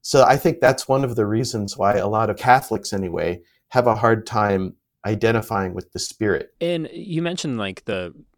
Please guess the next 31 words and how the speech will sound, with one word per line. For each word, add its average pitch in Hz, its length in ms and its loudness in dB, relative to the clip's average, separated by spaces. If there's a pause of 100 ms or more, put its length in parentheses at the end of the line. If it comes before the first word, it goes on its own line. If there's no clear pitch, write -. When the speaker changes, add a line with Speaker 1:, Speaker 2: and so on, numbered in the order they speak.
(320)
Speaker 2:
etymology 104 480 -6
of 85 80 -12
the 90 100 -10
word 95 320 -6
is, 90 240 -10 (180)
co-, - 180 -14
goes 104 180 -10
back 95 200 -8
to 92 100 -16
breath. 95 300 -10
Has 131 100 -4
it 156 80 2
always 185 200 0
been 185 120 -4
kinda 160 200 -6
understood 131 460 -6
as 135 140 -6
this, 110 260 -10
like, 82 240 -12 (100)
l-, 107 140 -16 (260)
life 104 380 -8
force - 760 -6 (140)
within 127 320 -10
you, 127 220 -8
or, 120 100 -6
like, 95 220 -10
the, - 420 -14
the 110 160 -10
thing 113 300 -10
that 104 160 -8
animates 120 680 -8